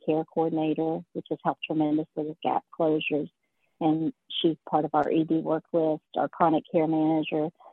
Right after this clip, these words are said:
is now actually doing the iris and doing an exceptional job with that. Um, so we, as the initiatives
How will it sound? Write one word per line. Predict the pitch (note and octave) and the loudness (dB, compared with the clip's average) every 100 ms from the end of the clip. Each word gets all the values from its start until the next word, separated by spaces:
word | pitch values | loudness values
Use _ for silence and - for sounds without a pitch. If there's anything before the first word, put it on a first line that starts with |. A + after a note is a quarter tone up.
| _ _ | _ _
is | E3+ E3 D#3 | 2 2 2
now | D#3+ D#3 D#3+ D#3+ D#3+ | 2 4 4 4 4
actually | D#3 - E3 D#3 | 2 2 0 0
doing | D#3 D#3+ | 0 2
the | D#3 | 2
iris | - D#3 F3+ - - - | 4 4 4 0 -8 -6
and | E3 D3 C#3+ | -2 0 0
doing | D#3 D#3+ D3+ | -2 -2 -4
an | C#3+ | -6
exceptional | - D#3+ - - D3+ | 0 0 0 -4 -4
job | D3+ C#3 C3+ | -2 -2 -2
with | C#3+ - | -4 4
that. | D#3 - - - - - - | 4 4 -4 -10 -12 -8 -2
Um, | D#3+ D#3 - - - | -2 -2 -6 0 2
so | E3+ | 4
we, | F#3+ G3+ G3 - _ C#3 C#3+ - - - - | 4 4 2 -6 _ -18 -18 -20 -20 -4 4
as | F#3+ F3+ | 4 6
the | F3 | 4
initiatives | E3 F#3 G3+ - F3+ | 4 2 2 2 2